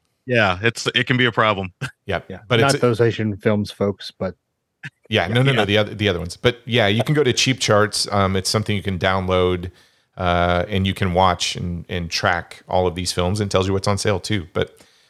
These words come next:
Speaker 2: okay, I'm gonna ask the question. I'm gonna start with you, John. We just got done having a great conversation on Don Lee's Champion. Is it a bomb?
Speaker 3: No, no, it's definitely not. It's, it's again,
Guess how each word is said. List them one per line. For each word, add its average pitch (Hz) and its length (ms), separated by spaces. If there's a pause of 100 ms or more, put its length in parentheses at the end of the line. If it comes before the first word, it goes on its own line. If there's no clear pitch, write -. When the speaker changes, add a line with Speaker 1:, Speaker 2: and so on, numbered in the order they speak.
Speaker 2:
okay, 131 200
I'm 104 80
gonna 117 120
ask 117 100
the 117 80
question. 117 320
I'm 110 40
gonna 104 80
start 110 360
with 104 400
you, 110 180
John. 98 640
We 104 100
just 101 160
got 101 180
done 95 220
having 90 300
a 87 200
great 101 300
conversation 92 580
on 87 120
Don 90 240
Lee's 87 240
Champion. 127 720 (360)
Is 120 120
it 135 60
a 127 60
bomb? 139 300 (680)
Speaker 3:
No, 113 340 (400)
no, 110 400
it's 123 200
definitely 123 320
not. 107 260
It's, 104 220
it's 104 200
again, 110 380